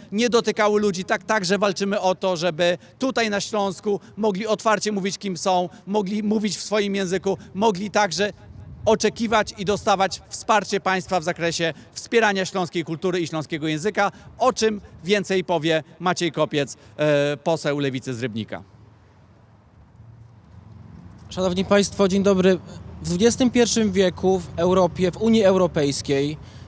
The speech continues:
Speaker 2: w europejskim kraju prawie milionowa społeczność obywateli tego kraju jest dyskryminowana. Jej historia jest fałszowana. Ta społeczność nie ma szans, by ich historia została opowiedziana prawdziwie,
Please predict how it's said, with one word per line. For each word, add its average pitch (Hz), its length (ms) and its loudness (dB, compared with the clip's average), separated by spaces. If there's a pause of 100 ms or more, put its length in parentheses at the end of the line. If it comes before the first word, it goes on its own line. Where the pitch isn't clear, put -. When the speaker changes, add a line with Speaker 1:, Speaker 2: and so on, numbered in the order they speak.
Speaker 2:
w - 40 -8
europejskim 214 680 2 (260)
kraju 170 580 2 (400)
prawie 190 320 4
milionowa 208 560 4
społeczność 196 1000 0 (340)
obywateli 185 540 2
tego 190 220 0
kraju 185 460 2
jest 180 300 0
dyskryminowana. 175 1000 2 (400)
Jej 185 340 4
historia 214 460 4
jest 208 240 4
fałszowana. 180 760 6 (280)
Ta 185 100 4
społeczność 214 560 4
nie 220 200 6
ma 208 140 6
szans, 202 460 2 (340)
by 190 300 6
ich 208 120 0
historia 202 440 4
została 196 360 4
opowiedziana 190 560 4
prawdziwie, 185 760 4